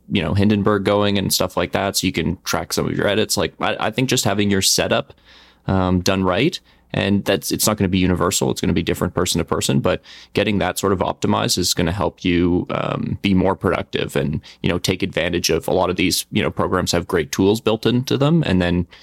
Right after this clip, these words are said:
you know, if you're able to use them in a more sort of effective and efficient manner, I, I think that's overall just gonna be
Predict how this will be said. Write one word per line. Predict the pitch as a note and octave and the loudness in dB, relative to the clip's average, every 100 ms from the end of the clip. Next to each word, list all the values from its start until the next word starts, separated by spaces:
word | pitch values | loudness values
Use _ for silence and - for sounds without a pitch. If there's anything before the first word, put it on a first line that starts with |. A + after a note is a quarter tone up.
| - | -4
you | B2 | 0
know, | |
if | G2+ | 2
you're | F2+ F2 | 2 0
able | - G2+ F2 | 0 -2 -2
to | F2+ | 0
use | F2+ F2+ | 0 0
them | F#2+ | 0
in | F2+ | 2
a | F2 | 2
more | F2 E2 | 2 0
sort | - E2+ | 0 0
of | E2 | -2
effective | - - E2+ - E2+ | -4 -4 -2 -4 -2
and | F2 | -2
efficient | - F#2 - F2 | -2 -4 -2 -2
manner, | E2 F2+ A2+ D#3+ C#3+ | -2 -2 0 0 -2
I, | - - | -4 -4
I | - | -4
think | - | -4
that's | D#2+ - | -4 -2
overall | - - - | -4 -2 -4
just | - - | -4 -6
gonna | - - | -4 -4
be | - - | -6 -6